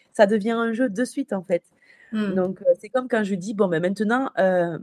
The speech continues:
Speaker 1: maintenant, tu l'as fait rire aux éclats. » Alors là, j'ai un dixième de seconde parce que ma phrase, elle est tellement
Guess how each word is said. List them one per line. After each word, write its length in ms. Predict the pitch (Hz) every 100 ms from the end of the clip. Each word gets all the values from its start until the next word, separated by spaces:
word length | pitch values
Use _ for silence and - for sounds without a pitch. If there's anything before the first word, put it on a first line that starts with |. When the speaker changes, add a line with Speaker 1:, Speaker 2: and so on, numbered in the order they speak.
| - -
Speaker 1:
maintenant, 280 | 196 208
tu 160 | 220 208
l'as 100 | 190
fait 140 | 190
rire 220 | 180 202 190
aux 60 |
éclats. » 380 | 180 180 170 - _ _ _ _ -
Alors 240 | 170 170
là, 160 | 180 220
j'ai 160 | 170 -
un 100 | 220
dixième 480 | 226 214 202 202 196
de 140 | 190
seconde 400 | 180 175 214 226
parce 180 | 190 175
que 80 | 170
ma 140 | 175
phrase, 240 | - 196 170
elle 80 |
est 100 | 160
tellement 300 | 175 165 156